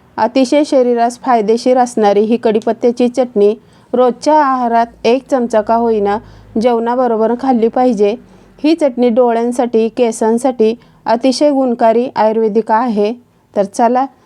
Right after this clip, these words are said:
जराही वेळ न घालवता आपण आजच्या रेसिपीला सुरुवात करूया. तर इथे मी भरपूर सारा कढीपत्ता घेतलेला आहे.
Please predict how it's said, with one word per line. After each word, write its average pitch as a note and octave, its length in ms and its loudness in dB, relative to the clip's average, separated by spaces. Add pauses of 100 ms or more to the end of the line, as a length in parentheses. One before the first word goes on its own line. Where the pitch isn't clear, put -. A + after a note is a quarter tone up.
(120)
जराही B3+ 340 0
वेळ B3+ 260 0
न C4 80 -2
घालवता B3 420 0
आपण A#3+ 240 0
आजच्या A#3 280 0
रेसिपीला A3 480 0
सुरुवात A3 440 0
करूया. A3+ 320 0 (180)
तर A3+ 160 2
इथे B3+ 280 -2
मी C#4 180 2
भरपूर C4 400 0
सारा B3 340 2
कढीपत्ता A#3 560 0
घेतलेला A3 500 2
आहे. G#3+ 380 2